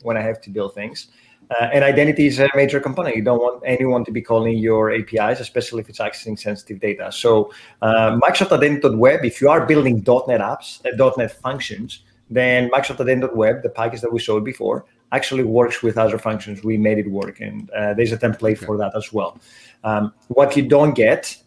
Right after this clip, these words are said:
Speaker 1: is, uh, information for the token itself. So there is a,
Speaker 2: Hmm.
Speaker 1: there are some, um, extra packages as well. Like, uh, if you're using some, like, Easy Auth, then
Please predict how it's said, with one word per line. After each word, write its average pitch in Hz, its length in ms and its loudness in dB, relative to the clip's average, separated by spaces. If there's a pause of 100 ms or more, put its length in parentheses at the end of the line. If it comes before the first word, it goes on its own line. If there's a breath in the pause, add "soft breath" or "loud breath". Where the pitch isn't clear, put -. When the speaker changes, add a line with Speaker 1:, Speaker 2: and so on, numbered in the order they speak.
(120)
Speaker 1:
is, 123 560 0
uh, 117 320 2
information 131 640 -2
for 123 480 0
the 120 100 0
token 117 360 -4
itself. 101 440 -6
So 110 220 -4
there 117 100 2
is 139 180 0
a, 123 420 4
Speaker 2:
Hmm. 95 120 -12 (480 loud breath)
Speaker 1:
there 131 160 6
are 147 140 2
some, 143 340 -2
um, 127 480 2 (540)
extra 135 260 -2
packages 123 460 -2
as 113 60 -6
well. 123 400 4
Like, 117 240 -4
uh, 120 140 0 (220)
if 123 200 -10
you're 123 100 -4
using 117 280 -6
some, 113 220 -8
like, 113 200 -8
Easy 113 260 -6
Auth, 113 380 0
then 110 380 -2